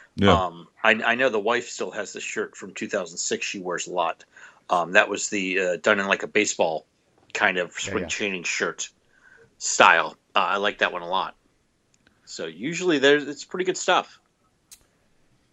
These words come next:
Speaker 3: Well, all right. Well, again, as always, thank you so much for your questions. You can tweet at us. Um, hashtag Ants Podcast catches our eye,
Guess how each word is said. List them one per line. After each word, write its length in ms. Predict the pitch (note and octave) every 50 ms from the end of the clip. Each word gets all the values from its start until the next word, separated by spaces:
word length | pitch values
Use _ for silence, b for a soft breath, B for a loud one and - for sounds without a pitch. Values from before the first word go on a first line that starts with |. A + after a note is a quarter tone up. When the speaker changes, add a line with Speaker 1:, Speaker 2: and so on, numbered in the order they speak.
| _ _ _
Speaker 3:
Well, 120 | - D3
all 80 | A#3 C4+
right. 120 | G3+ D#3+
Well, 140 | D3 D3 D3 -
again, 380 | D#3+ C3+ D3 F3+ G3 D#3 G#2+ E2+ E2+ G2
as 200 | A#2+ C3 C3+ A#2+
always, 300 | A2+ B2+ C3 A#2 F#2+ -
thank 220 | - B2+ C3+ -
you 40 | E3+
so 140 | - - C#3+
much 220 | C3+ C#3 C3+ C3+
for 80 | - A#2+
your 100 | G#2+ G2
questions. 420 | - - A#2 A#2 - - A2 F#2+ A2+
You 60 | A2+
can 140 | - G#2+ F#2+
tweet 300 | - - C3 C3 B2+ B2
at 100 | A#2+ A#2
us. 220 | A#2+ B2 - - - -
Um, 320 | F#2+ F#2+ F#2 F#2 F2 - -
hashtag 540 | F#2+ G2+ B2 A#2+ - - - B2 A#2+ - -
Ants 240 | F2+ G2 G#2 G2+ -
Podcast 680 | - - G2 G2 G2+ - - G2 F#2 F2 - - - - _ _
catches 360 | - - G#2 - - F#2+ F#2+
our 220 | G2+ F#2+ F#2+ - -
eye, 340 | E2+ F2+ F2+ F#2 G2+ C3